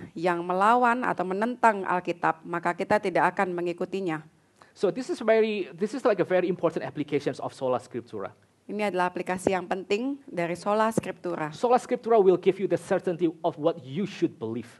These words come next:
Speaker 1: Sola scriptura memberikan kita kepastian apa yang harus kita percaya.
Speaker 2: Sola scriptura will plant your church and your life on a firm ground.
Speaker 1: Eh, sola scriptura akan membuat kita,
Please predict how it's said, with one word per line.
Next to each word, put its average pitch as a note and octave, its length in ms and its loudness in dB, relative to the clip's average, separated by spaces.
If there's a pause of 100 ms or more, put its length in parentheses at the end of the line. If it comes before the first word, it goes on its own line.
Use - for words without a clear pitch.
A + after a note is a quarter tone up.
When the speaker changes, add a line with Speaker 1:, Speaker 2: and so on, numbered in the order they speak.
(360)
Speaker 1:
Sola A#3+ 320 6
scriptura G#3+ 500 2
memberikan F#3+ 380 0
kita F#3+ 240 -4
kepastian G3 640 0 (100)
apa B3 320 6
yang G3+ 140 6
harus G3 340 0
kita F3 220 0
percaya. E3 480 0 (160)
Speaker 2:
Sola A3+ 320 6
scriptura A3 320 4
will F#3 260 6
plant G3 460 -2
your D#3+ 240 2
church A#3 400 4
and E3+ 100 -4
your D#3 160 2
life D#3+ 320 2
on D#3 160 -2
a C#3 60 -6
firm D#3 340 0
ground. C#3 400 -4 (640)
Speaker 1:
Eh, F#3+ 80 -2
sola B3+ 240 6
scriptura G3 640 6
akan F3+ 400 0
membuat G3+ 640 2
kita, F#3 400 2